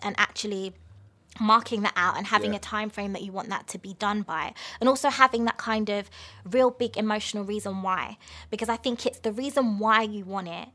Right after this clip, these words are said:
Speaker 1: is gonna be the thing that keeps you going
Speaker 2: Yeah.
Speaker 1: when the going gets tough, right? Because, like I said, my career trajectory hasn't been easy by any,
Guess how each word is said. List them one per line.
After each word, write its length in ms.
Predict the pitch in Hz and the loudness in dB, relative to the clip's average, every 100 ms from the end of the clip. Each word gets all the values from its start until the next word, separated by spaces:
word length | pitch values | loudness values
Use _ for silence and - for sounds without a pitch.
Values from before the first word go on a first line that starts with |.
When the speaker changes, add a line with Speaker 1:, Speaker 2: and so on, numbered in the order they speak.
| _ | _
Speaker 1:
is 100 | 208 | -6
gonna 180 | - 214 | -2 -4
be 100 | 214 | -4
the 100 | 202 | -10
thing 260 | - 233 220 | -6 -4 -2
that 120 | - | -6
keeps 320 | - 220 - | -10 -10 -10
you 80 | 196 | -6
going 240 | 208 196 | -2 -2
Speaker 2:
Yeah. 60 | 190 | -4
Speaker 1:
when 140 | 190 | -6
the 60 | 185 | -8
going 280 | 190 185 185 | -6 -8 -8
gets 240 | - - | -10 -10
tough, 420 | - 196 - - - - - - | -4 -4 -4 -14 -20 -20 -20 -4
right? 180 | 180 - | -2 0
Because, 220 | 202 214 - | -4 -4 0
like 180 | 214 214 | 0 0
I 60 | 240 | -4
said, 220 | 214 208 | -6 -4
my 220 | 196 190 | -4 -4
career 280 | - 202 202 | -8 -10 -10
trajectory 380 | - 190 - 185 | -10 -12 -12 -8
hasn't 320 | 208 214 190 | -6 -6 -8
been 120 | 202 | -8
easy 400 | 220 226 214 190 - | -6 -8 -8 -12 -8
by 160 | 185 - | -8 -8
any, 380 | 208 196 190 | -10 -10 -12